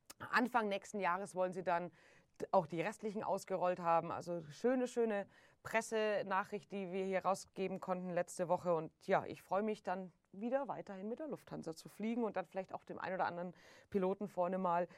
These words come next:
zu sehen, wie er mit seinem Surface arbeitet. Dann haben wir, glaube sogar erst gestern oder vorgestern, eine neue App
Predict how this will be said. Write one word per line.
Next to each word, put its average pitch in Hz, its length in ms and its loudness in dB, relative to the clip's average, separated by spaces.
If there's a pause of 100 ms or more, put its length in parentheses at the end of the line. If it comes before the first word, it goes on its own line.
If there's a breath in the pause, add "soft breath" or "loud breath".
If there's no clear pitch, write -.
zu - 160 -4
sehen, 175 300 0
wie 165 80 -4
er 160 80 2
mit 165 200 -2
seinem 170 340 -2 (160)
Surface 165 480 -4
arbeitet. - 520 -14 (2250 soft breath)
Dann 302 180 10
haben 330 180 6
wir, 311 400 8 (760)
glaube 170 220 -2
sogar 208 280 -2
erst 180 200 -8
gestern 302 360 -2
oder 202 140 4
vorgestern, 240 720 4 (140)
eine 226 360 0
neue 202 380 4
App - 300 0